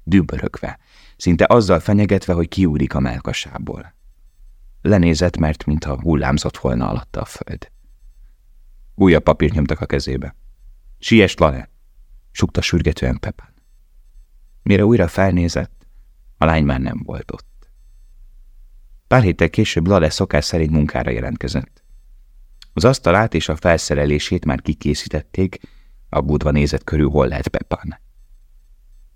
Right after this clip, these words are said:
Döbbenten látta, hogy Oberscharführer Houstek közeledik felé egy fiatal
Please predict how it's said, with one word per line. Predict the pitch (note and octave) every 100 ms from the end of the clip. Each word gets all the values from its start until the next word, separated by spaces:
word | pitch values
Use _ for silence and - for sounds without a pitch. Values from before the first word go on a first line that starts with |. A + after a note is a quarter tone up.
| -
Döbbenten | - F2+ D2+ D2+ D#2+ D#2
látta, | D#2 G2 G#2 - F2+
hogy | E2+ E2+ - _ _ _ - - - - -
Oberscharführer | F2+ G2 E2 D#2 - D#2 D2+ - F2+ D#2 D#2 D#2 - _ _
Houstek | - F2 F2 - - G#2+ - -
közeledik | F2 D#2 D2+ C#2+
felé | - F2+ F2
egy | D2 -
fiatal | G#2+ F2 -